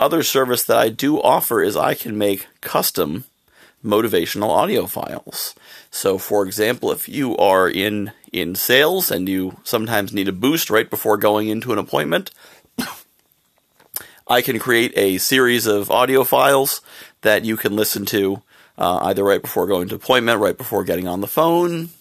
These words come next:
Heck, I could make something that you can listen to to wake up to. It's nice, uh, you know, get your butt out of bed kind of thing. Um, that is one more service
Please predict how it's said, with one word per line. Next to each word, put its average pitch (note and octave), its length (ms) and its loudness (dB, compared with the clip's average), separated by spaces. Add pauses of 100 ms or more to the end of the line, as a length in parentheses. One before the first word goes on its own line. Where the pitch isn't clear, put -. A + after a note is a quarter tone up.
(260)
Heck, - 240 0
I A#2+ 100 4
could C3+ 160 -4
make B2+ 200 -4
something B2 420 0 (300)
that G#2 100 -2
you G#2 80 0
can G2+ 140 0
listen G2 240 -2
to A2+ 100 -2
to F#2 80 0
wake E2+ 300 -2
up D#2+ 200 -2
to. E2 300 -2
It's - 240 -10
nice, E2 320 -4
uh, F2 80 -2
you G2 160 -4
know, E2+ 120 -8 (360)
get - 220 -4
your G#2 80 -2
butt G2 180 2
out F2+ 160 2
of F2+ 60 -10
bed E2 260 -2
kind F2 220 -4
of E2 60 -10
thing. F2 300 -4 (380)
Um, A#2+ 320 0 (120)
that - 180 -2
is G#2+ 240 -4
one C3 240 0
more A#2+ 180 2
service A2 520 -2